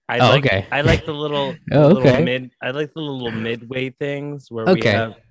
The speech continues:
Speaker 2: Well,
Speaker 1: I like
Speaker 2: b-,
Speaker 1: 'em.
Speaker 2: before, before we take a break then, 'cause I know that's gonna be something that's gonna take up the bulk of that, the next segment there,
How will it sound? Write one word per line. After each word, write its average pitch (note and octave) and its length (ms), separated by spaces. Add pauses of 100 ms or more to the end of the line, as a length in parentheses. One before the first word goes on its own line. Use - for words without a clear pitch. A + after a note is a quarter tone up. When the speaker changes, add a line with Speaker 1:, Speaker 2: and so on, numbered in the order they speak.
(460)
Speaker 2:
Well, D3+ 260
Speaker 1:
I A#2+ 60
like D3 140
Speaker 2:
b-, G#2 60
Speaker 1:
'em. G#2+ 180 (120)
Speaker 2:
before, E3 520
before D#3+ 320
we F#3 60
take D3+ 200
a B2+ 80
break A2+ 240
then, A2+ 400
'cause A#2+ 160
I A#2+ 80
know B2+ 120
that's A#2+ 280
gonna A#2 180
be G#2 140
something A2 280
that's G2 160
gonna F#2+ 180
take G2 200
up F#2 80
the G2+ 100
bulk F#2+ 280
of F#2 60
that, F2 260
the G2 80
next F#2+ 300
segment F#2+ 360
there, F#2+ 320